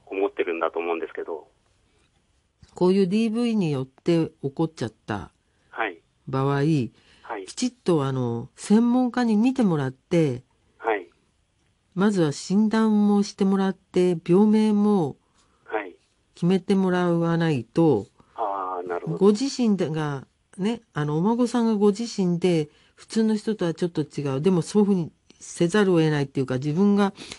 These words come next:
Speaker 2: したくなくてもなっちゃう。これは病気なんだって思い込んじゃってるっていうのが現状ですよね。
Speaker 1: はい。はい、そうです。
Speaker 2: うん。元に戻してあげたいっていうのは、元はそういうことはなかったと。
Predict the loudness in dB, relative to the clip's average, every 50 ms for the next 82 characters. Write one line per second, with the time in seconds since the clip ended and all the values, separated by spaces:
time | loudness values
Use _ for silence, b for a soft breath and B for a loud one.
0 | B B -6 -2 0 0 2 2 0 0 0 -2 -4 -4 -2 0 0 -2 -2 -2
1 | _ -4 -2 -2 -4 -4 _ b b b b b b b 0 2 4 4 4 4
2 | 4 4 4 4 2 0 0 0 2 2 0 0 0 -2 -4 -4 -4 -4 -4 -2
3 | 0 0 0 0 2 2 2 2 2 0 -2 -4 -4 -6 -6 -6 -6 -10 _ _
4 | -8 -8 -8 -10 -14 _ b b b b b b b b b b 4 4 4 4
5 | 2 0 -2 0 2 2 2 2 2 0 0 0 -2 -4 -6 -8 -8 -8 -10 -12
6 | -14 _ _ _ _ _ _ _ -2 -2 -2 -2 -4 -8 -20 _ _ _ -10 -10
7 | -10 -10 -12 -20 _ _ _ _ _ -6 -4 -4 -4 -6 -8 -12 _ _ _ _
8 | _ _ _ _ _ _ _ _ _ _ 0 2 2 2 4 2 2 2 0 -2
9 | -2 0 0 0 -2 -2 -2 -4 -4 -2 -2 -4 -4 -4 -4 -4 -4 -6 _ -4
10 | -4 -2 -2 -2 -2 -2 0 -2 -2 -4 -8 _ _ _ 0 2 2 2 4 4
11 | 4 6 6 4 2 0 -2 -6 -10 _ _ _ _ _ _ _ -6 -4 -4 -2
12 | -2 -2 -4 -4 -4 -4 -4 -4 -4 -4 -6 _ _ -10 -10 -10 -12 -16 -20